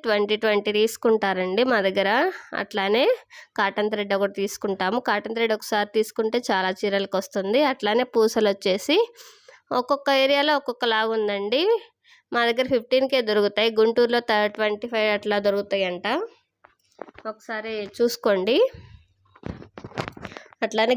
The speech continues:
గ్రే, చీరలో green and pink color కాంబినేషన్ ఉంది కదా, నేను ఒక గ్రీన్, ఒక పింక్, ఒక గ్రీన్, ఒక పింక్ తీసుకుంటున్నాను. చూసారా, రెండో వైపు చాలా చివరికంటే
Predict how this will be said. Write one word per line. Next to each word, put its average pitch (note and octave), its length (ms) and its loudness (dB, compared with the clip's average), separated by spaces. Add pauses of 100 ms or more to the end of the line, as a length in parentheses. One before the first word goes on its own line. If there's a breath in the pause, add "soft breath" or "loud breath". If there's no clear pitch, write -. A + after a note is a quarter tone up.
గ్రే, G#3+ 160 2 (240)
చీరలో A3+ 340 2 (140)
green A3 340 2
and A3+ 160 2 (340)
pink G#3+ 240 -2
color G#3+ 180 2 (140)
కాంబినేషన్ G3+ 500 -2
ఉంది F#3 220 -6
కదా, F#3+ 160 -2 (100)
నేను B3+ 220 0
ఒక - 100 -10 (160)
గ్రీన్, A3 380 2
ఒక A#3+ 100 -4 (100)
పింక్, G#3 300 -4
ఒక G#3 160 -8 (120)
గ్రీన్, A3 340 0
ఒక A#3 180 -8
పింక్ G#3 320 -4
తీసుకుంటున్నాను. G3 800 -4 (800 soft breath)
చూసారా, B3 320 0 (100)
రెండో A#3+ 200 2 (100)
వైపు A#3+ 200 2 (140)
చాలా A3+ 220 2 (100)
చివరికంటే A3+ 520 0